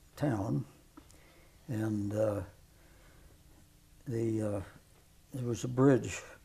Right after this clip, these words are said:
there over the Yampa River, and we were to hold that bridge at all costs.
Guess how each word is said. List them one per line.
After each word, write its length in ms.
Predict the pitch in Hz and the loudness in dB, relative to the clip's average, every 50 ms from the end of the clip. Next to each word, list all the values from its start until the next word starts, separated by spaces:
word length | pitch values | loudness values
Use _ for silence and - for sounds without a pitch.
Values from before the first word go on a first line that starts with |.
| - - - | -20 -16 -8
there 460 | 117 113 107 104 104 113 120 127 110 - - | -2 0 0 2 2 2 0 0 -2 -4 -6
over 280 | - 120 120 120 120 | -6 -4 -4 -6 -6
the 140 | 107 110 113 | -6 -4 -4
Yampa 320 | 113 117 120 117 104 - 131 | -2 -2 -2 -2 -4 -6 -4
River, 440 | 110 110 139 156 110 101 98 110 127 - - - - - - - - - - | -2 2 2 2 0 -2 -6 -6 -8 -10 -14 -20 -20 -20 -20 -20 -16 -10 -8
and 200 | 135 117 117 123 | -6 -4 -2 0
we 160 | 127 127 127 | 2 2 2
were 180 | 123 117 110 104 | 0 -2 -4 -6
to 100 | 98 107 | -6 -6
hold 340 | 98 113 123 127 127 120 110 | -2 -2 0 0 0 -2 -2
that 220 | 113 120 120 - - - - - - | -2 -2 -2 -4 -6 -10 -18 -12 -8
bridge 580 | 147 123 123 139 135 117 107 113 - - - - - | -2 0 2 2 2 0 -4 -8 -12 -12 -16 -14 -6
at 180 | - - 113 - - - - | -4 -4 -4 -4 -6 -12 -8
all 300 | - 127 120 113 113 107 | -6 -4 -4 -4 -6 -6
costs. 600 | - - 117 92 85 85 - - - - - - | -6 -6 -4 -4 -6 -8 -10 -12 -12 -14 -16 -18